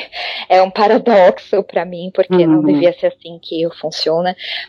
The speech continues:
Speaker 1: mas essas pessoas que conseguem chegar por cotas e conseguem estudar com esses financiamentos, eu penso que isso vai facilitar o caminho para os filhos delas,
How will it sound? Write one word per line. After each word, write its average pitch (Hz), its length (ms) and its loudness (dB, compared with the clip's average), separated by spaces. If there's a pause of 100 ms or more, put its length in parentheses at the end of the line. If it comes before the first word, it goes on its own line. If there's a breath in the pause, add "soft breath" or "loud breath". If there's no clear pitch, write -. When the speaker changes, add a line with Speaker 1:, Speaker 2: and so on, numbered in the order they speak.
Speaker 1:
mas 185 200 0
essas 220 280 0
pessoas 226 460 -4
que - 100 -16
conseguem 226 500 -2
chegar 220 300 0
por - 200 -12
cotas 180 720 0
e 180 220 -8
conseguem 202 520 -4
estudar 196 480 -2
com 185 160 -12
esses 180 280 -10
financiamentos, 180 1080 -4 (240 loud breath)
eu 185 80 0
penso 196 360 -2
que - 420 -2
isso 226 340 0
vai 185 140 2
facilitar 196 640 -4
o 277 40 0
caminho 214 640 0
para 202 240 -2
os - 140 -16
filhos 247 420 0
delas, 160 600 -4